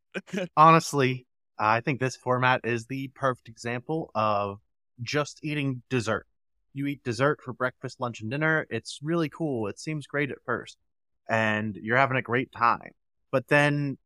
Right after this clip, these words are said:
Speaker 2: you end up with a stomach ache and weird smelling, like, super greasy sweat for no reason.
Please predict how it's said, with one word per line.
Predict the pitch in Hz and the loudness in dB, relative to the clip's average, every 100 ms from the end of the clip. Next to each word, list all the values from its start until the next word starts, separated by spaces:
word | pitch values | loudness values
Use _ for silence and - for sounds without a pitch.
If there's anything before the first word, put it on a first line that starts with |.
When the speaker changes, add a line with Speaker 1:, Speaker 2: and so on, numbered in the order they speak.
| - | -6
Speaker 2:
you | 131 | 0
end | 147 | 2
up | 151 | 2
with | 147 | 0
a | 156 | -4
stomach | - 123 113 | -2 0 0
ache | 104 101 - _ _ _ | -6 -10 -12 _ _ _
and | - 113 107 107 110 104 | 0 2 2 -2 -4 -6
weird | 117 151 147 | 0 0 0
smelling, | - 143 139 127 123 | -2 0 0 -4 -4
like, | 107 - _ _ | -6 -6 _ _
super | - - 196 170 131 | -8 -4 -4 -2 -4
greasy | 120 107 151 - 123 | -4 -4 -4 -6 -12
sweat | - - 117 143 - | -12 -4 -4 -4 -8
for | 135 | -4
no | 135 | -4
reason. | 143 147 151 170 | -4 -6 -4 -4